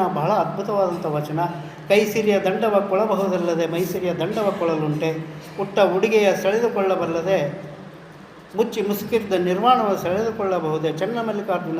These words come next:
ದೇವರ ಬೆಳಗನುಟ್ಟು ಲಜ್ಜೆಗೆಟ್ಟವಳಿಗೆ ಉಡುಗೆ ತೊಡುಗೆಗಳ ಹಂಗೇಕೆ ಮರುಳೆ" ಅಂತಕ್ಕಂಥ ಮಾತನ್ನು ಹೇಳಿ ಅಲ್ಲಿಂದ ಅವಳು ಹೊರಟ್ಬಿಡ್ತಾಳೆ. "ಒಂದು ಕ್ಷಣನೂ ನಾನು ಇರಲ್-, ಇರಲಿ-, ಇರಲ್ಲ" ಅಂತಕ್ಕಂಥ ಮಾತು ಹೇಳಿ ಅಲ್ಲಿಂದ ಹೊರಟ್ಬಿಡ್ತಾಳೆ.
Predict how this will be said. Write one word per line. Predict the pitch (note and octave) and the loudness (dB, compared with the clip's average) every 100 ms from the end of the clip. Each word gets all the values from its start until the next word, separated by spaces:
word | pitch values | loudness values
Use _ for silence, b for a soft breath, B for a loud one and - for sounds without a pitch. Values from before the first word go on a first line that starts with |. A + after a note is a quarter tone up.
| D#3+ | 0
ದೇವರ | D#3+ D#3+ D3+ | 2 2 0
ಬೆಳಗನುಟ್ಟು | D3+ F#3 F#3 E3+ D3+ D#3+ | 0 0 0 -2 -4 -4
ಲಜ್ಜೆಗೆಟ್ಟವಳಿಗೆ | C#3+ D#3 G3 F3 D#3+ D#3 D3 D3 D3 D#3+ C3+ - - - - C#3 | -2 -2 -2 -4 -4 -2 -2 -2 0 0 -2 -6 -14 -16 -14 -8
ಉಡುಗೆ | F3 G3+ | -4 -2
ತೊಡುಗೆಗಳ | F#3 D#3 D3 C#3 C3+ | -2 -2 -2 -4 -4
ಹಂಗೇಕೆ | C3 B2 D#3+ E3+ D#3 - C#3+ C#3 C3 | -6 -6 -4 -4 -4 -2 -4 -4 -4
ಮರುಳೆ" | C#3 D#3+ D3 | -2 0 0
ಅಂತಕ್ಕಂಥ | B2+ - - C#3 C3 | -2 -6 -8 -8 -8
ಮಾತನ್ನು | C3+ C#3 C#3 | -8 -8 -8
ಹೇಳಿ | B2+ B2+ D#3 D3 - - - - - | -8 -6 -6 -6 -10 -14 -16 -16 -14
ಅಲ್ಲಿಂದ | B2+ C3 C3 | -10 -8 -8
ಅವಳು | B2+ D3+ C#3 A#2 - - - - - - | -4 -4 -4 -6 -10 -14 -16 -16 -14 2
ಹೊರಟ್ಬಿಡ್ತಾಳೆ. | F#3+ F#3+ D#3 D3+ D3 | 2 2 -4 -4 -2
"ಒಂದು | E3 | -2
ಕ್ಷಣನೂ | D#3+ E3 F3+ A3 A3 | -4 -4 0 0 2
ನಾನು | F#3+ E3 D#3+ | 0 0 0
ಇರಲ್-, | D#3 D#3+ E3 - - | -2 -2 -4 -10 -10
ಇರಲಿ-, | D#3 F#3 F#3+ G3 F3+ E3+ | -6 -4 -4 -2 -2 -2
ಇರಲ್ಲ" | F#3 G3+ | 0 2
ಅಂತಕ್ಕಂಥ | F#3+ E3 E3 D#3+ D3 | 2 2 -2 -6 -6
ಮಾತು | D3 C#3+ C#3 C#3+ | -6 -6 -8 -6
ಹೇಳಿ | E3+ | -6
ಅಲ್ಲಿಂದ | C#3+ D3 D3 | -6 -6 -6
ಹೊರಟ್ಬಿಡ್ತಾಳೆ. | D3+ F#3 - C#3+ - A2+ - - - | -2 -2 -2 -8 -10 -12 -12 -14 -16